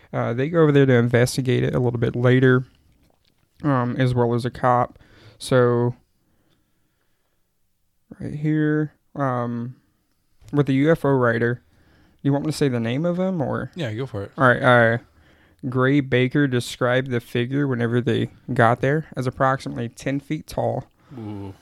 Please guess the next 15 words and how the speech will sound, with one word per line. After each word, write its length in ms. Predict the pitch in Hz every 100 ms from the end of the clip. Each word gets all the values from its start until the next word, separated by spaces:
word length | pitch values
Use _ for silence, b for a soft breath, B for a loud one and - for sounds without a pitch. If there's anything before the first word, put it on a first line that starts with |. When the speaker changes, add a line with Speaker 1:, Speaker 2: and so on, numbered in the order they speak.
| _ -
Speaker 1:
with 160 | 131
a 80 | 127
round, 800 | 117 123 135 139 147 160 165 123
blood 320 | 120 131 156
red 320 | 143 147 147
face, 640 | - - 123 - - - - b b b _ _ _
a 60 | 123
large, 680 | 117 120 135 143 151 143 - _ _
pointed, 600 | - 151 160 160 156 156 - _ _ _ _ -
hood-like 500 | 175 165 131 127 -
shape 400 | - 131 127 135
around 300 | 123 113 113
the 80 |
face, 560 | 113 151 156 165 - - _ b b b b b b _
eyes 640 | 139 143 147 151 147 -